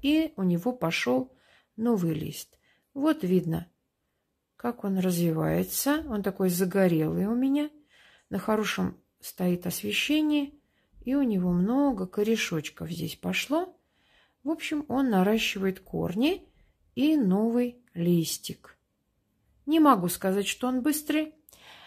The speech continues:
Э, кстати, обещала показать я их через, э, три-четыре недели, то есть где-то в начале октября. Не получилось в начале октября. Полу-, показа-, показываю только вот в начале декабря.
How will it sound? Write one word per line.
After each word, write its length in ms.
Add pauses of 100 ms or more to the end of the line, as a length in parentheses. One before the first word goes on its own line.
(460)
Э, 280
кстати, 440
обещала 520
показать 640
я 140
их 400 (380)
через, 920 (140)
э, 340 (220)
три-четыре 640
недели, 580 (380)
то 140
есть 320
где-то 540
в 100
начале 600 (140)
октября. 640 (440)
Не 160
получилось 600
в 20
начале 420
октября. 500 (1300)
Полу-, 260
показа-, 640
показываю 540
только 320
вот 160
в 80
начале 440
декабря. 640